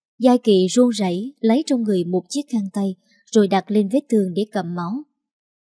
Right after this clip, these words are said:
Nhưng máu vẫn không ngừng chảy ra, thấm đẫm cả một mảnh trên khăn. Lúc này Giai Kỳ đã không thể giữ nổi bình tĩnh, cô sợ Đình Tuấn xảy ra chuyện,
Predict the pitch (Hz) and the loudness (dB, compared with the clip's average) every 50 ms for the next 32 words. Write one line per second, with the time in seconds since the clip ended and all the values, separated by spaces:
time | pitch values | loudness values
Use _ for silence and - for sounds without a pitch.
0 | _ _ 202 196 190 170 185 190 185 190 247 320 320 - - 220 208 240 - 302 | _ _ -4 -2 -2 -2 -2 -2 -2 -2 -2 -4 -4 -2 -2 -2 -2 0 -2 -2
1 | 285 254 214 208 185 170 160 - 196 165 160 175 208 - 214 196 190 185 - _ | 0 0 -2 -2 -2 -4 -4 -6 -6 -6 -6 -8 -4 -4 -4 -4 -4 -6 -12 _
2 | _ _ _ _ - 233 240 302 339 277 208 180 175 233 262 - - 208 175 202 | _ _ _ _ -2 -2 -2 0 0 0 0 0 0 -6 -8 -6 -6 -6 -4 -2
3 | 262 247 208 - - 190 175 160 175 214 - - 202 185 180 - - 190 180 180 | -2 -2 -2 -2 -4 -8 -8 -8 -10 -8 -4 -4 -4 -4 -4 -8 -8 -8 -8 -10
4 | _ _ _ _ _ _ _ _ _ _ _ - 330 330 - 240 214 196 185 240 | _ _ _ _ _ _ _ _ _ _ _ 0 0 2 2 2 2 4 4 2
5 | 240 240 - 214 196 190 185 202 233 - - 262 240 - 202 196 175 190 185 185 | 2 2 2 2 2 2 2 0 -2 -2 -2 -4 -2 0 -2 -2 0 0 0 0
6 | 214 214 185 180 196 220 214 180 165 - 175 170 170 185 254 - _ _ _ _ | 0 0 0 0 0 0 0 -2 0 -4 -6 -6 -6 -8 -12 -14 _ _ _ _
7 | _ _ 254 240 - - 190 180 185 175 165 165 - 190 214 277 285 - 202 175 | _ _ 0 0 2 0 -2 -2 -2 -4 -4 -4 -4 -4 -2 -4 -4 -4 -4 -4
8 | 175 - 208 185 - 202 180 165 165 | -2 -4 -4 -2 -2 -2 -2 -2 -4